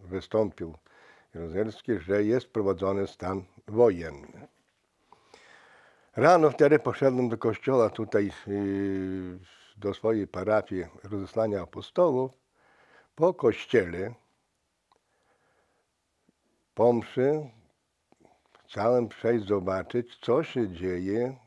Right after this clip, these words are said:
yy, tam, gdzie była siedziba Solidarności. To było na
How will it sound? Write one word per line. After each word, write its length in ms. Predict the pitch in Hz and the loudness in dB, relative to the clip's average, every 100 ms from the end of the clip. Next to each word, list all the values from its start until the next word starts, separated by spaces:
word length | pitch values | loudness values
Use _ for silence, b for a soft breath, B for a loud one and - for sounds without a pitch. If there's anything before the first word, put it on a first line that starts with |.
| - | -12
yy, 760 | 104 98 101 101 101 104 104 110 _ _ _ _ _ _ _ _ _ | -6 -2 -2 -2 -4 -6 -8 -10 _ _ _ _ _ _ _ _ _
tam, 240 | 104 117 | -4 -4
gdzie 200 | 110 104 | -2 -2
była 280 | 98 104 107 | 0 0 0
siedziba 580 | - 95 85 98 101 101 - | -2 -12 -8 -4 -2 -4 -6
Solidarności. 840 | 98 95 92 90 80 - - - _ _ _ _ - | -10 -8 -8 -8 -12 -14 -20 -20 _ _ _ _ -10
To 120 | 165 | -4
było 220 | 131 123 | 0 2
na 260 | 110 117 | 2 0